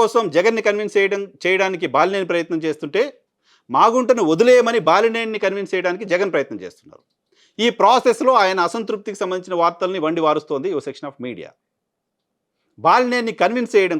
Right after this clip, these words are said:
కోసం, బాలినేని ఇబ్బంది పడకుండా ఉండడం కోసం అక్కడ చెవిరెడ్డి భాస్కర్ రెడ్డి అయినా, రోజారెడ్డి అయినా రకరకాల పేర్లను తెరపైకి తీసుకొస్తోంది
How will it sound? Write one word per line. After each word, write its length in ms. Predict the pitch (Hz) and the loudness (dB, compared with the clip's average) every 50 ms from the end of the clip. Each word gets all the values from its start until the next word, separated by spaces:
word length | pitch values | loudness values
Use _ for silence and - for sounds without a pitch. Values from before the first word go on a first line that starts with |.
| - | -4
కోసం, 220 | 139 120 - 147 165 247 - _ _ _ _ _ _ _ _ _ _ _ _ - 156 | -6 -8 -8 -10 -12 -12 -14 _ _ _ _ _ _ _ _ _ _ _ _ 0 2
బాలినేని 560 | 175 214 240 240 240 240 240 233 233 233 233 233 - - _ 156 147 | 2 2 2 0 0 -4 -4 -4 -4 -4 -6 -8 -10 -14 _ -10 -8
ఇబ్బంది 280 | 143 180 233 240 220 214 - | 0 0 0 2 0 0 2
పడకుండా 460 | 175 190 214 214 240 226 214 214 208 185 180 | 2 2 2 2 0 -2 0 2 2 2 2
ఉండడం 280 | 180 196 208 196 202 185 160 151 | 0 0 0 0 0 -4 -4 -6
కోసం 200 | 135 - 190 233 240 _ _ _ _ _ - - | -6 -6 -10 -16 -16 _ _ _ _ _ -10 -10
అక్కడ 160 | 156 - 202 196 185 175 - - _ _ _ - | -6 -2 0 0 0 -2 -4 -10 _ _ _ -2
చెవిరెడ్డి 340 | 170 175 185 190 185 175 156 160 | 0 2 4 2 2 2 2 2
భాస్కర్ 320 | 156 160 160 - 170 156 160 | 2 0 0 -2 -4 -4 -4
రెడ్డి 140 | 151 143 143 | -4 -4 -6
అయినా, 160 | 147 175 196 196 175 147 135 143 | -4 -4 -4 -4 -4 -4 0 2
రోజారెడ్డి 480 | 165 170 165 175 160 156 151 139 147 143 | 2 4 4 4 4 4 2 2 -2 -2
అయినా 120 | 156 202 202 165 | -2 -2 -4 -4
రకరకాల 320 | 151 170 160 - 180 170 175 - | -4 -4 -4 -2 -4 -4 -2 -2
పేర్లను 340 | 180 196 180 185 180 185 180 160 - - | -2 -2 -2 -2 -4 -4 -6 -8 -10 -6
తెరపైకి 340 | 170 165 175 170 185 170 165 170 | -4 -4 -2 -2 -4 -6 -4 -8
తీసుకొస్తోంది 420 | 156 156 - 156 143 - 156 165 | -10 -8 -8 -12 -8 -8 -8 -6